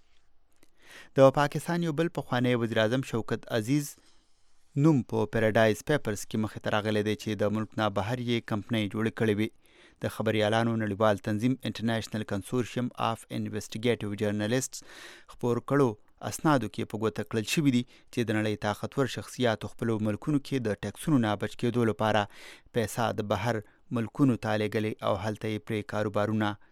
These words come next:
کړي دي. شوکت عزیز د پخواني پوځي صدر پرویز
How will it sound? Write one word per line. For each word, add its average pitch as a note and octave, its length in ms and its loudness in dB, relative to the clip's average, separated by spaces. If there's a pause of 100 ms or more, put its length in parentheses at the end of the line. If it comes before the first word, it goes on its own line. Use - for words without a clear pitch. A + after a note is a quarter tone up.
(180)
کړي A2+ 240 0
دي. A#2 80 0 (560)
شوکت - 280 -6 (140)
عزیز B2 320 0
د A2 140 2
پخواني A2 420 0 (840)
پوځي A2 360 4 (160)
صدر C#3+ 420 2
پرویز G#2+ 320 0